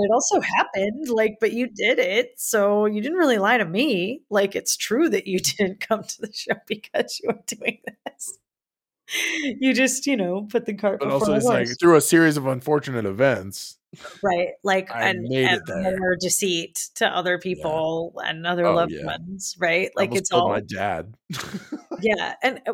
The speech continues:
Speaker 1: well, and possibly, you know what? Maybe they are all dead. Maybe that's the thing. Maybe none of, like,
Speaker 2: Maybe.
Speaker 1: that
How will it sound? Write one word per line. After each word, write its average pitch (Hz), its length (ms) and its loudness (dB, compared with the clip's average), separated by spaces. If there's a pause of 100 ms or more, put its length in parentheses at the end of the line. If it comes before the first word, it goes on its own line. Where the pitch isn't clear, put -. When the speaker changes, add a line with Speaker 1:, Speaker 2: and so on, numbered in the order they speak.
Speaker 1:
well, 196 240 2
and 185 260 -2
possibly, 180 560 0
you 175 140 -4
know 156 140 -6
what? 160 280 -4
Maybe 160 300 -4
they 156 160 -4
are - 200 -8
all - 140 -12
dead. - 260 -10 (100)
Maybe 156 260 -8
that's 160 300 -6
the 156 80 -10
thing. - 300 -10 (100)
Maybe 170 260 -2
none 170 220 0
of, 160 200 -4 (160)
like, 160 200 -2
Speaker 2:
Maybe. - 160 -12
Speaker 1:
that 156 100 -2